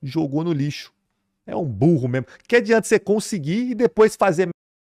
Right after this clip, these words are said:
Então, rapaziada, a oportunidade chega, mas ela também vai, né, mano? Então, assim, aí o cara comentou no chat, "Não, P H, larga de ser otário, o cara tá certo, tá rico." Rapaziada, ninguém tá trabalhando na base do pão e água aqui na Loud também não, rapaziada.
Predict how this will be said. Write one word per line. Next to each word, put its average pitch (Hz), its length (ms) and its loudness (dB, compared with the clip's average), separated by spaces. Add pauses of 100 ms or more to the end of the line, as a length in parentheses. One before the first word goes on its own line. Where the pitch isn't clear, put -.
(220)
Então, - 120 -6
rapaziada, 120 800 0 (800)
a - 100 -2
oportunidade 190 800 0
chega, 220 380 0
mas 269 140 4
ela 285 100 8
também 302 260 2
vai, 233 320 6
né, 170 100 -2
mano? 101 380 -8 (420)
Então, 151 160 -8
assim, 127 320 -10 (300)
aí 202 160 2
o 214 60 -2
cara 233 200 2
comentou 226 380 -2
no 220 100 -2
chat, 180 380 0
"Não, 202 240 2
P 240 160 2
H, 170 240 6
larga 208 260 4
de 202 120 -4
ser - 140 0
otário, 196 360 4
o - 60 -2
cara 202 180 2
tá 202 160 0
certo, 196 400 -2
tá 214 140 2
rico." 160 500 -4 (260)
Rapaziada, 185 680 0 (200)
ninguém 156 320 0
tá 208 80 -2
trabalhando 214 440 2
na 220 100 2
base 190 240 2
do 202 80 -2
pão 196 260 -2
e 214 120 2
água 185 240 4
aqui 185 160 -4
na 185 100 0
Loud 170 300 2
também 185 200 -4
não, 165 160 -4
rapaziada. 110 640 -4